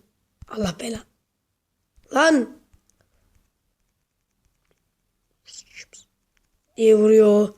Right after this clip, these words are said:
Mega. Vega, Vega. Hayır Mega ya. Gidip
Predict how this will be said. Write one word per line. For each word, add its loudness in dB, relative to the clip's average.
Mega. -4
Vega, 0
Vega. 0
Hayır 2
Mega 2
ya. -2
Gidip -2